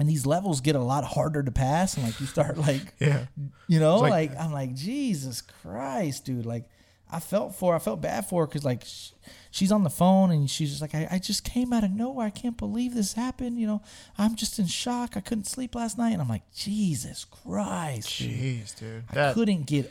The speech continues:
Speaker 1: over the fact, like, I tried
Speaker 2: Yeah.
Speaker 1: putting myself in her shoes. And then, like, she snapped on me 'cause she's telling me about it. And I'm like, "Mom, honestly, like,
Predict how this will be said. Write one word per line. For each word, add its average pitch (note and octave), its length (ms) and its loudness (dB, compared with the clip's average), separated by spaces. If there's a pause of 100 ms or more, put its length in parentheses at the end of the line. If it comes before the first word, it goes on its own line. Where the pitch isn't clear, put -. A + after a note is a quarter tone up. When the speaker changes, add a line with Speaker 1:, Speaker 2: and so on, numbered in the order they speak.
Speaker 1:
over F3+ 440 2
the C3+ 100 0
fact, B2 260 0
like, A#2 120 -4
I B2+ 80 0
tried C#3+ 160 0
Speaker 2:
Yeah. C3+ 100 4
Speaker 1:
putting C3 120 4
myself D3 280 -2
in C#3 80 -4
her A#2+ 60 -2
shoes. E3+ 540 -2 (600)
And E3+ 140 2
then, G#3 80 4
like, F3 120 0
she G3+ 140 0
snapped F3 400 2
on F#3 100 6
me F3+ 100 2
'cause - 140 -8
she's G3+ 180 -2
telling E3+ 280 2
me E3+ 160 2
about F3+ 320 2
it. D#3+ 60 -2
And C#3 80 -4
I'm B2+ 80 -4
like, A#2+ 120 -4
"Mom, D3 280 -4
honestly, D#3+ 340 -2
like, B2+ 300 -2